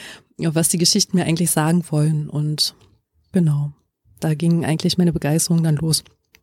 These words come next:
Wie gesagt, das hat viele Jahre gebraucht. Ich habe viele Jahre Yoga gemacht, ohne wirklich dahinter zu schauen, also hinter diese Geschichten.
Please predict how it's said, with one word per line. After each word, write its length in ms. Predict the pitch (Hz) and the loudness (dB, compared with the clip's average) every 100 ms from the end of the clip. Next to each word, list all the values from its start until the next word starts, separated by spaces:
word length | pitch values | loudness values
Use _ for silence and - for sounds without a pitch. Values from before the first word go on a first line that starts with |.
| _ - - | _ -18 -2
Wie 80 | 196 | 0
gesagt, 340 | 190 175 165 | 2 2 0
das 140 | 160 - | -2 -2
hat 100 | 170 | -4
viele 300 | - 208 185 | -2 0 2
Jahre 400 | 170 170 170 170 | 2 2 0 0
gebraucht. 480 | 160 - 139 - - | -4 -6 -10 -8 -8
Ich 80 | 175 | -8
habe 100 | - | -4
viele 240 | 190 185 | 0 2
Jahre 260 | 175 170 175 | 2 2 2
Yoga 300 | 175 175 151 | 2 0 0
gemacht, 480 | 160 156 - - _ - - - - - | 2 0 -2 -12 _ -20 -18 -16 -18 -8
ohne 300 | 175 170 170 | 0 2 4
wirklich 380 | 165 - 165 - | 2 0 -2 -2
dahinter 380 | 170 160 170 156 | 0 2 0 0
zu 140 | - | 0
schauen, 420 | - - 147 156 - _ - _ _ _ - | 0 0 -4 -6 -10 _ -20 _ _ _ -6
also 160 | 160 160 | 0 0
hinter 220 | 165 165 | 2 0
diese 240 | 156 147 | -2 -2
Geschichten. 520 | 170 - 151 - 139 | -4 -4 -6 -6 -8